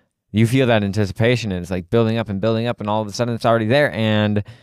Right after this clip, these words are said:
the vacation's gone. So it's, might even, it, it's just, it mi-, anticipation might be the answer for what causes that switch to happen, and it could happen for everyone, whether it's temporary or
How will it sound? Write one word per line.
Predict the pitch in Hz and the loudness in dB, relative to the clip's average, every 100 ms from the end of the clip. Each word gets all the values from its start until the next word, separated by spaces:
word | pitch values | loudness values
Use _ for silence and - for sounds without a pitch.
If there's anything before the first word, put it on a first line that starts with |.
| _ _ | _ _
the | - | -14
vacation's | - 95 95 85 82 | -8 -6 -4 -4 -4
gone. | 101 95 85 _ _ _ | -2 -2 -4 _ _ _
So | - - 120 - - | -8 0 0 0 -2
it's, | 131 - - _ _ _ _ - | -4 -4 -8 _ _ _ _ -8
might | 113 127 147 | -2 0 2
even, | 139 117 110 - | 2 0 -2 -4
it, | 117 95 - _ _ _ _ _ _ | -4 -4 -16 _ _ _ _ _ _
it's | 113 - | -6 -2
just, | 131 - - | -4 -4 0
it | 123 117 | 0 2
mi-, | 127 | 0
anticipation | 127 165 165 160 - - 113 107 101 87 | 0 0 2 0 0 0 0 0 -2 -4
might | 87 | -6
be | 92 | -6
the | 87 85 | -6 -4
answer | 90 92 - 80 82 _ _ _ _ _ | -4 -4 -6 -8 -8 _ _ _ _ _
for | - 98 90 85 - _ | 0 2 2 0 -6 _
what | - 104 104 - | -4 0 0 -2
causes | 107 101 98 92 90 87 | 0 0 0 -2 -8 -4
that | 95 95 92 - _ _ _ _ _ _ - | -2 0 -2 -6 _ _ _ _ _ _ -20
switch | - - 113 110 - - | -16 -4 -2 -2 -4 -10
to | 104 | -6
happen, | 98 95 - 95 90 - | -2 -2 -2 -4 -4 -8
and | 101 104 101 92 _ _ _ _ - | -6 -4 -4 -6 _ _ _ _ -12
it | 113 - | -10 -8
could | 131 | -4
happen | 131 127 120 | -2 -2 -2
for | 110 - | -4 0
everyone, | 104 104 110 104 101 | 0 2 2 2 0
whether | 98 95 | -2 -2
it's | 80 - - | -4 -8 -12
temporary | - 107 98 98 95 95 92 | -8 -6 -6 -4 -2 -2 -4
or | - 87 82 78 | -6 -8 -8 -12